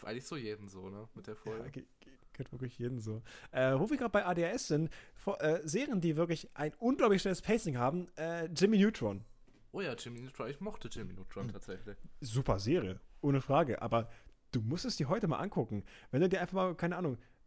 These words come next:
Speaker 2: schau dir vorher eine Folge He-Man oder, äh, Mega Man an. Okay, das sind komische Serien.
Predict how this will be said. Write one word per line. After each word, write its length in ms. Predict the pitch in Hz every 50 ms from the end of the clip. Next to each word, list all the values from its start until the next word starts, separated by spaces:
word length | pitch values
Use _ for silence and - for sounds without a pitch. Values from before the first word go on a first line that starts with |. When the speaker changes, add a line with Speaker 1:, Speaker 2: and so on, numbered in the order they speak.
| - -
Speaker 2:
schau 240 | 160 - 160 190 226
dir 100 | 269 233
vorher 180 | - - 214 208
eine 80 | 190 175
Folge 280 | - 185 175 160 156
He-Man 440 | 135 - - 170 202 208 233 247 254
oder, 380 | - 156 147 147 147 - - -
äh, 320 | - 156 135 131 131 131 127
Mega 240 | 127 175 226 226 196
Man 160 | 135 120 101
an. 220 | 92 120 160 208 -
Okay, 180 | - - - 117
das 100 | 98 -
sind 220 | - 110 107 - -
komische 360 | - 120 110 110 117 107 104
Serien. 380 | 107 123 135 135 131 151 165